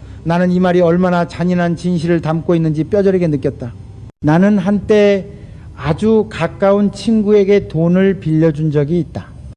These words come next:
그는 힘든 사정을 솔직하게 털어놨고 나는 주저없이 통장을 열었다.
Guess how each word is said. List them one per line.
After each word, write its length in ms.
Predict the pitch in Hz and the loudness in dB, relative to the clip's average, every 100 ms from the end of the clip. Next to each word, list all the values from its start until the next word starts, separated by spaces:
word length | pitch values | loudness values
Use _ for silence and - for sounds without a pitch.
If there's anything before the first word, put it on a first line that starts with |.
| _ | _
그는 480 | 185 220 208 175 - - | 2 4 2 0 -4 -12
힘든 560 | - - 226 226 233 208 | -10 0 2 2 2 0
사정을 480 | - 196 208 202 | -2 -2 0 0
솔직하게 600 | 190 202 196 208 185 185 185 | -2 -4 -6 -4 -2 -2 -2
털어놨고 680 | 180 175 165 151 147 113 - - | -2 0 0 -2 -4 -4 -10 -4
나는 340 | 165 190 208 202 | -2 2 0 0
주저없이 640 | 196 190 226 214 - 233 | -2 0 2 0 -2 -4
통장을 480 | - 240 220 220 220 | -2 0 0 2 2
열었다. 520 | 220 208 185 180 143 | 2 2 2 -2 -4